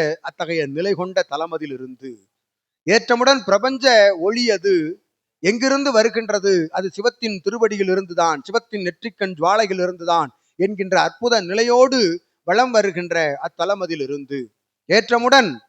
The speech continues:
சபை நாடி வந்த சீடனுடைய சொல் கேட்டு, அற்புதமாய் சபை சித்தனை நாடி வந்து, பூஜை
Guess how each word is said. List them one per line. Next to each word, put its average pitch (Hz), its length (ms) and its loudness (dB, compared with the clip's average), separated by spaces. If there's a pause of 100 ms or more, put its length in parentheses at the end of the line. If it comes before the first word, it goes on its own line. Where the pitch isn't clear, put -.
(1200)
சபை 226 280 6
நாடி 277 300 6
வந்த 226 280 0
சீடனுடைய 208 540 0
சொல் 170 300 -4
கேட்டு, 196 320 -4 (100)
அற்புதமாய் 175 600 -2 (160)
சபை 180 300 -2 (540)
சித்தனை 208 500 0
நாடி 175 320 0
வந்து, 156 320 -6 (2000)
பூஜை 277 300 6